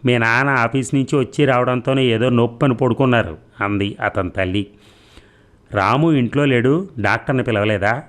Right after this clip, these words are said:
అంటూ మూర్తి తండ్రి గదిలోకి వెళ్ళాడు. రాము, రాధ అక్కడే ఉన్నారు.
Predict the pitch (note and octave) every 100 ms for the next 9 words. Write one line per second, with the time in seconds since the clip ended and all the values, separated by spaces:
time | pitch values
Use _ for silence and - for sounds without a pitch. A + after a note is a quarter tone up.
0 | - G2+ G2+ - G#2+ G2 A2 A2 A2+ A2
1 | G2+ G#2 G#2 F#2 G2+ G2+ F#2 F#2 F#2+ G#2+
2 | - _ _ - - G2 F#2+ G#2 G2+ G2+
3 | G2 F2 F#2 F#2 F2+ E2+ G#2+ G2+ F2+ F2
4 | F2+